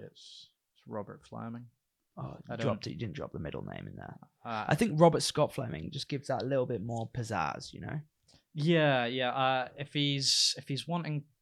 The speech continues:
Speaker 1: he was, he was asking clearly s-, so, so he could make a complaint. I'm not, I'm not giving him the full name.
Speaker 2: Okay, yeah.
Speaker 1: Yeah, yeah.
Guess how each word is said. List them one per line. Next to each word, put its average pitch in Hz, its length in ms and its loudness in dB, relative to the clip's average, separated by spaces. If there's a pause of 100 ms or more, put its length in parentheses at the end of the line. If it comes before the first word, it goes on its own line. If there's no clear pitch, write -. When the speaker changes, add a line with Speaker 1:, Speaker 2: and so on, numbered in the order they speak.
(160)
Speaker 1:
he 131 120 -6
was, 127 300 -6
he 131 80 -6
was 123 100 -10
asking 131 440 -6
clearly 120 460 -4
s-, - 160 -10
so, 110 540 -6
so - 160 -10
he 107 80 -8
could 107 240 -8 (220)
make 110 180 -6 (120)
a - 40 -20
complaint. 104 500 -6 (800)
I'm 123 160 -6
not, 110 280 -4
I'm 117 100 -6
not 110 180 -6
giving 107 240 -6
him 101 120 -6
the 98 80 -6
full 107 220 -10
name. 101 240 -6 (240)
Speaker 2:
Okay, 147 380 -2
yeah. - 200 -2 (180)
Speaker 1:
Yeah, 95 300 -4 (520)
yeah. 101 160 -10